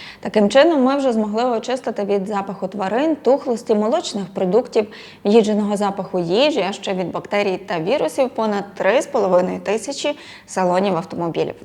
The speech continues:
Все частіше у нас починають купувати озонатори для домашнього користування, які вже перевірено позбулись цвілі та багатьох видів грибка.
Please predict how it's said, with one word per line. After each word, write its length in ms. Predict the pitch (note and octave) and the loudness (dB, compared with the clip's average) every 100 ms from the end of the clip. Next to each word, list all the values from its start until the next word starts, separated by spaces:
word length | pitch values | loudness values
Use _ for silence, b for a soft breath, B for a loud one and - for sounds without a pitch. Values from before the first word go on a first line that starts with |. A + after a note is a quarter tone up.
| - - B B - | -20 -18 B B 0
Все 120 | - | 2
частіше 500 | C#4 C#4+ F4 F4 A#3+ | 2 2 0 0 0
у 80 | F#3 | 0
нас 200 | A3+ C4+ | 0 -2
починають 500 | - - F#3 G#3 G3 | -4 -2 -2 -2 -2
купувати 520 | E3+ D#3+ E3+ F#3 - D#3+ | -4 -2 -2 -2 -4 -8
озонатори 560 | F3+ F#3 D4 E4+ C#4 | -4 -2 -2 0 2
для 300 | G3+ G3 D4+ | 2 0 0
домашнього 560 | G4+ G#3+ G#3+ A3+ A3+ G#3 | 2 2 0 -2 -4 -4
користування, 680 | G3+ F#3+ F#3+ F#3 E3+ D3+ C#3+ B B B B | -6 -6 -4 -4 -2 -4 -8 B B B B
які 180 | E4+ F#4 | -2 0
вже 160 | E4+ F#3+ | 2 2
перевірено 580 | G3 F#3+ A3+ A#3 G3+ F#3 | 2 2 2 2 -2 -2
позбулись 480 | F#3 F3+ F#3 F3 F3 | -2 0 0 0 -2
цвілі 400 | - G#3+ D#4 D4+ | -4 0 2 0
та 260 | - G3 F3 | 0 -2 0
багатьох 560 | D#3 F#3 F#3+ A3+ C4+ | -4 -6 -6 -6 -4
видів 300 | F3+ E3+ F#3 | -4 -2 -4
грибка. 500 | F#3+ F#3 - D3 - | -6 -8 -6 -8 -8